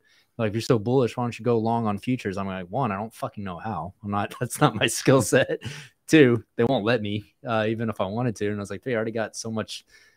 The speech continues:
exposure to that through <laughs> Digital Wildcatters. Like, I am long on energy."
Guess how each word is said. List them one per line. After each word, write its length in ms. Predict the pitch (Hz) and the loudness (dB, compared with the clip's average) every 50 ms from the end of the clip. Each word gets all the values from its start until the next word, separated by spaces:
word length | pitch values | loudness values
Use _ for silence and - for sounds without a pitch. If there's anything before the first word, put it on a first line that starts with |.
| _ _ _ _ _ _ - | _ _ _ _ _ _ -12
exposure 440 | - - - - 110 110 110 101 104 | -10 -10 -4 0 0 2 2 0 -4
to 100 | - - | -2 2
that 180 | 117 107 107 - | 2 2 2 2
through 80 | - 98 | 2 4
<laughs> 120 | - 98 | 4 4
Digital 340 | 92 - - - - 156 107 | 4 4 4 4 6 6 6
Wildcatters. 520 | - - 135 123 117 - - 95 92 92 95 | 6 4 4 4 4 2 -2 -2 -2 -2 -2
Like, 120 | 98 82 | 0 2
I 80 | 101 107 | 4 6
am 220 | 120 123 110 101 | 6 4 4 2
long 240 | 98 92 95 95 90 - | 0 -4 -4 -4 2 4
on 140 | 143 120 117 | 6 6 6
energy." 720 | 107 147 139 131 135 - 131 - - - - 214 - | 6 6 4 4 4 4 4 4 4 2 -2 -2 -4